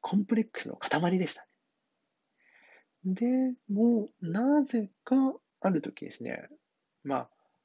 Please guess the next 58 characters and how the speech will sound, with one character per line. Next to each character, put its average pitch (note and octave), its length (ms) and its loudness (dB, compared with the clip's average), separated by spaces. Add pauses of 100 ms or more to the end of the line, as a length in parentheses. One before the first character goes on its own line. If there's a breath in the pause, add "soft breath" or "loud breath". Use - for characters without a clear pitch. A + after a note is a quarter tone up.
(260)
進 B2+ 320 -6
路 - 80 -4
を - 80 -10
決 - 140 -8
め C3+ 120 -2
る F#3+ 80 4
っ G#3+ 40 4
て C3 200 -6
な A#2 100 -6
っ - 40 -10
た - 80 -10
時 A#2 180 -8
だ A#2+ 80 -6
と A#2 100 -8
思 C#3 140 -2
う - 20 -6
ん A#2 40 -8
で A2 80 -12
す - 80 -16
け C3+ 120 -8
ど、 F#3 80 0
も F#3+ 160 -4 (680)
う - 40 -12
頑 F#3+ 280 -2
張 F#3+ 80 0
っ E3 80 -8 (120)
て、 - 180 -10 (800)
え - 180 -12
っ - 60 -20
と、 G#2 440 -18 (240)
そ - 200 -6
ん F#3 100 -2
な F#3+ 240 -2 (500)
現 D3 140 -6
状 D3 160 -2
を A#2+ 40 -4
打 D3 100 -2
破 - 140 -2
し - 100 -10
た A#2+ 100 -4
い A#2 80 -14
と、 - 100 -16 (720 soft breath)
も C#3+ 60 -4
っ D3 40 -2
と - 100 -10
か - 100 -8
っ - 60 -16
こ - 80 -2
よ A3 60 2
く G#3+ 80 -2
な G3+ 80 0
り G3+ 100 0
た - 100 -10
い - 120 -16
と - 80 -20 (1080)
思 G3+ 160 0
っ - 40 -4
て、 - 360 2